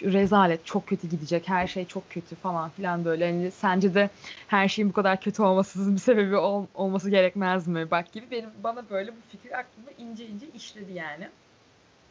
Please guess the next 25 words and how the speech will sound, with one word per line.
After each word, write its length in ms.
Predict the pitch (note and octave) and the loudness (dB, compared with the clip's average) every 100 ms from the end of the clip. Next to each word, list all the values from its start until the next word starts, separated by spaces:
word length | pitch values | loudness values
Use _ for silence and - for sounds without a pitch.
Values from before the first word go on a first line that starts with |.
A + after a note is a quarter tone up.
| _ _ A3 | _ _ -10
Yine 200 | A3+ G#3 | -8 -4
aynı 300 | G#3 G3 F3+ | -4 -2 -4
arkadaşım 440 | F3 F3 - E3+ | -6 -12 -14 -12
var 120 | E3 | -12
yanımda. 360 | D#3+ E3 D#3+ F#3+ | -12 -16 -16 -16
İşte, 300 | G3 F3+ F3 E3+ | -10 -6 -6 -6
bu 140 | E3+ E3+ - _ | -12 -12 -20 _
daha 180 | F#3 F#3 | -4 -4
önceki 200 | E3+ F#3 | -6 -8
muska 340 | F3+ - - | -10 -10 -8
olayındaki 420 | F3+ E3 D#3 D#3 - | -8 -8 -14 -20 -20
sakinleştirdi 680 | F#3+ E3+ - E3+ F3 - E3+ E3+ | -20 -20 -16 -18 -18 -20 -20 -20
beni 80 | E3 F3+ | -20 -20
filan. 160 | G#3+ E4+ _ _ - | -20 -20 _ _ -16
<laughs> 800 | D#4 C4+ C4 - A#3+ - - - | -12 -12 -12 -14 -18 -18 -20 -8
Ondan 320 | C4+ D4 E4+ | -6 -4 -8
sonra 340 | E4+ F4 F#4 B4 A#4+ _ - | -8 -8 -6 -8 -10 _ -4
daha 240 | B3+ E4 | 0 0
böyle 160 | F4 C#4 | 0 0
devamında 540 | B3 C4 C#4 D4 E4 | 2 4 2 -2 -2
bir 80 | D4 | 0
yıldız 300 | C4+ A#3+ - | -2 -4 -4
haritası 340 | D4 C#4+ C#4 | -2 -2 -6
falan 320 | - C4+ C#4 C#4+ | -4 0 0 2
da 200 | G#3+ | 0